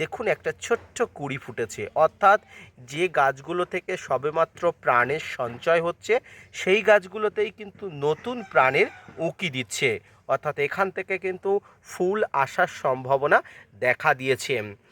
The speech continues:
সম্ভাবনা দেখা দিয়েছে আমি বলবো না, হান্ড্রেড পার্সেন্ট অর্থাৎ একশো শতাংশ আমি নিশ্চিত এখান থেকে ফুল আসছে। আপনারাও দেখে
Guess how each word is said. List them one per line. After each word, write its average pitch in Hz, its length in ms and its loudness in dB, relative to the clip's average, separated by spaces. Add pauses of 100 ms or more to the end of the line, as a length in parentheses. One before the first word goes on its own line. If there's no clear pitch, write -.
(360)
সম্ভাবনা 202 540 6 (160)
দেখা 143 300 2
দিয়েছে 196 340 0
আমি 190 120 2 (120)
বলবো 160 300 -2
না, 214 40 6 (420)
হান্ড্রেড 143 380 0 (100)
পার্সেন্ট 139 380 0
অর্থাৎ - 200 -4 (260)
একশো - 280 -2 (100)
শতাংশ 196 400 -2 (480)
আমি 139 140 -4 (440)
নিশ্চিত 233 360 -2 (320)
এখান 139 280 2
থেকে 156 160 -2 (100)
ফুল 131 180 -2 (100)
আসছে। - 220 -8 (400)
আপনারাও 208 400 2
দেখে 180 180 0